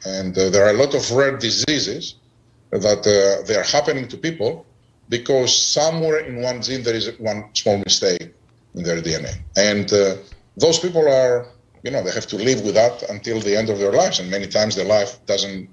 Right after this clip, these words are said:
last very long because of this, uh, mistake in their, in their genes. Uh, there are a lot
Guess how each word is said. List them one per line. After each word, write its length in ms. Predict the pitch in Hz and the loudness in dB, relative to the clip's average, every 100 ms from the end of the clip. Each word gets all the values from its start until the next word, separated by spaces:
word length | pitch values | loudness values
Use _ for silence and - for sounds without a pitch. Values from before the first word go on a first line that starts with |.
| _ _ | _ _
last 340 | 95 147 - 95 | 4 4 4 -2
very 200 | 98 95 | -2 0
long 340 | 95 82 82 | 0 -2 -4
because 640 | 90 85 82 82 - - _ - _ - | -12 -4 -2 0 -2 -4 _ -20 _ -2
of 180 | 92 | 0
this, 300 | 92 90 - | 2 2 2
uh, 360 | 95 90 87 82 92 | -2 -2 -2 -2 -4
mistake 580 | 87 - - 90 85 90 | -2 0 0 -2 -2 -6
in 100 | 82 | -4
their, 200 | 85 - | -6 -6
in 100 | 87 | -6
their 160 | 85 | -4
genes. 340 | 87 95 - - - - - - | -4 -6 -6 -14 -20 -20 -20 -4
Uh, 100 | - | 0
there 180 | 104 110 | 4 4
are 100 | 113 | 4
a 20 | |
lot 100 | 110 | 4